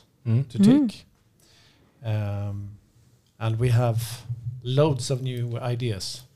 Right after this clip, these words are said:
Speaker 1: Yeah.
Speaker 2: So it's been a, a really good week.
Speaker 1: A good week, and it's, uh, is it, is it, has it been hectic as well? A lot of things, or,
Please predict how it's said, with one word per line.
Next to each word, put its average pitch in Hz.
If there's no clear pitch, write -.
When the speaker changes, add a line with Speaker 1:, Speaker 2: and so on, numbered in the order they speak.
Speaker 1:
Yeah. 117
Speaker 2:
So 104
it's 101
been 113
a, 98
a 127
really 123
good 117
week. 104
Speaker 1:
A 120
good 113
week, 117
and 117
it's, 113
uh, 117
is 110
it, 131
is 123
it, 120
has 139
it 123
been 131
hectic 135
as 117
well? 127
A 117
lot 117
of 110
things, 135
or, 123